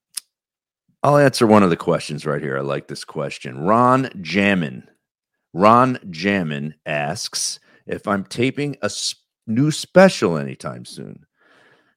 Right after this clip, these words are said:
Great question, 'cause I'm in the works of trying to put something together. I'm trying to film Remember When. There is a, uh, I don't know if you guys are big comedy fans. Jim Florentine recorded his special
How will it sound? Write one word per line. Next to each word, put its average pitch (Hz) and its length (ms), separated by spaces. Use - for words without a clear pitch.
Great 117 280
question, 135 460
'cause 87 280
I'm 101 320
in 147 180
the 175 100
works 123 760
of 92 160
trying 180 400
to 123 60
put - 200
something 71 400
together. 71 500
I'm 78 100
trying 147 480
to 131 60
film 95 580
Remember 92 500
When. 71 400
There 101 220
is 98 160
a, 101 260
uh, 95 300
I - 20
don't 113 100
know 110 100
if 95 100
you 101 80
guys 98 280
are 85 200
big 98 160
comedy 92 380
fans. 87 340
Jim 117 240
Florentine 104 840
recorded 95 680
his 123 320
special 80 680